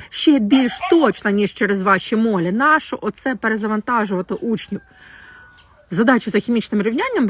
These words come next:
вирішується в пропорцію, в одну дію. Все. Дитина раз-два порахувала і поїхала далі. Нащо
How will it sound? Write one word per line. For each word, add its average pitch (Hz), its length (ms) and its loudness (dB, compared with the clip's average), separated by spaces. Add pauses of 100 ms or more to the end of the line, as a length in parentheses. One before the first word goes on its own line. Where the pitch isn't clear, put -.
(120)
вирішується 226 640 0
в - 80 -6
пропорцію, 175 920 0
в 180 180 0
одну 294 540 2
дію. 185 640 0 (520)
Все. 247 580 0 (1160)
Дитина 294 400 4
раз-два 277 480 2
порахувала 240 840 0
і 170 60 -2
поїхала 294 480 0
далі. 202 500 2
Нащо 220 520 0